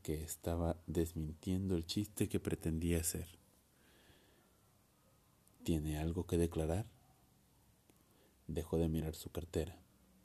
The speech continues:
Cuando levantó los ojos, presentí que el momento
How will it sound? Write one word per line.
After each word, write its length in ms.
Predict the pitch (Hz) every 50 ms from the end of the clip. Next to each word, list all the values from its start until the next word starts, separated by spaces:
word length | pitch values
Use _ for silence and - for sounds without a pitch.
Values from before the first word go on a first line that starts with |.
| - - - - - - -
Cuando 300 | - - 80 80 78 80
levantó 400 | 76 80 80 78 78 80 80 -
los 260 | 82 82 78 73 - -
ojos, 460 | 85 87 85 - 101 98 - - - - _ _ _ _ - - - -
presentí 480 | - - 85 82 85 90 78 80 - 90
que 340 | - - - 95 92 90 90
el 120 | 87 82
momento 600 | 82 80 80 80 82 82 85 85 82 - 87 82